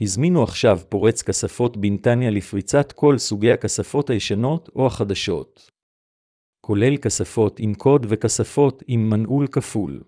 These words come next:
פריצת מנעולים בנתניה עשרים וארבע שעות ביממה על ידי מנעולן בנתניה בעל הסמכה ורישיון פריצה לכל סוגי המנעולים לבית, למשרד, פריצה למחסן,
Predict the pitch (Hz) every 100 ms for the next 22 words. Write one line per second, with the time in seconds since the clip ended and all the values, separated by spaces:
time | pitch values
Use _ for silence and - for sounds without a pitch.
0 | _ _ _ _ _ _ _ _ _ -
1 | 104 - 170 175 113 101 98 95 123 117
2 | 98 95 113 120 113 110 - 139 110 101
3 | 98 98 117 127 - 101 101 98 117 113
4 | 101 117 113 104 101 101 120 117 101 104
5 | - 113 120 113 107 117 123 - 104 -
6 | - 98 95 98 - 120 131 127 107 -
7 | 135 127 - 135 120 - 104 117 117 107
8 | 101 107 120 120 104 92 92 73 - _
9 | _ _ _ 101 107 98 - 98 95 101
10 | - _ _ _ 101 98 151 147 127 113
11 | - - - 76